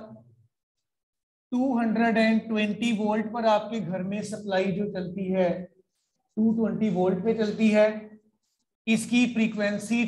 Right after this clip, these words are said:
fifty hertz हमारे India में है। Foreign countries में वो sixty hertz उन्होंने रखा हुआ है, ठीक है जी। और alternating current आपका कुछ इस तरीके का है, sine wave की form में ही होता है ऐसे,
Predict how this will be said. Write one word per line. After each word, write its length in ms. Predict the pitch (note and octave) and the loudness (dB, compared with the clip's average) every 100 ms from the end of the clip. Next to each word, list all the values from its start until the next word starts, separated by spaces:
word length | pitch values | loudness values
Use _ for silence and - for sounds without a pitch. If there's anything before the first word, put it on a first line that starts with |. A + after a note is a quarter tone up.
| A#3 | -2
fifty 440 | A3 - - A#3+ | -4 -4 -2 0
hertz 440 | F#3+ G#3 G#3 G3+ G3+ | 4 4 4 0 -2
हमारे 340 | G3 F#3 F#3+ | 2 2 2
India 340 | F#3+ F3+ F#3 F#3 | -2 -4 -2 -2
में 140 | G3 | -2
है। 220 | F#3 G3+ G#3 - _ _ _ _ _ _ _ _ | -2 -4 -4 -10 _ _ _ _ _ _ _ _
Foreign 340 | F#3 G3 G3 | -2 0 0
countries 440 | G3 G3+ F3+ G#3 G3 | -2 -4 -2 -2 -2
में 100 | G3+ | -2
वो 140 | G3+ | -2
sixty 420 | F#3 G3+ - A3 | -2 -6 -4 -2
hertz 320 | G3 F#3+ F3+ G3 | 0 2 0 -2
उन्होंने 220 | F#3 F#3+ | -6 -6
रखा 280 | F3 F3 F3 | -6 -2 0
हुआ 260 | E3+ F3 | 2 2
है, 120 | F3 A#3 - _ _ _ _ _ _ - | 0 -4 -12 _ _ _ _ _ _ -2
ठीक 140 | G#3+ | 0
है 140 | B3+ | 2
जी। 380 | G#3 F3+ - - - _ - _ _ _ _ _ _ - | 2 0 -4 -10 -18 _ -20 _ _ _ _ _ _ 4
और 200 | G#3+ A3 | 6 6
alternating 720 | A3 A3 A#3 A#3+ A#3+ B3+ A#3+ | 6 4 2 0 0 0 0
current 320 | A3+ G#3+ A3+ | 2 2 2
आपका 320 | A3 G#3+ A3 A3 | 2 2 0 -2
कुछ 300 | A3+ A3 A#3 | -2 -4 -4
इस 200 | G3+ A3 | -4 0
तरीके 300 | A3 - G#3 | -2 0 -2
का 180 | A3 | 0
है, 420 | G3 A3+ A#3+ - - _ _ | 0 0 -4 -10 -20 _ _
sine 480 | - A3 G#3+ A#3+ A#3+ | -8 0 4 4 4
wave 240 | A#3 A3 | 2 0
की 260 | A3+ A3 A3 | 0 -2 0
form 280 | G3+ G3 F#3+ | -2 -4 -2
में 80 | |
ही 100 | F#3+ | 0
होता 320 | F3 F#3 - C3+ | 0 -2 -8 -12
है 100 | - | -18
ऐसे, 200 | - | -20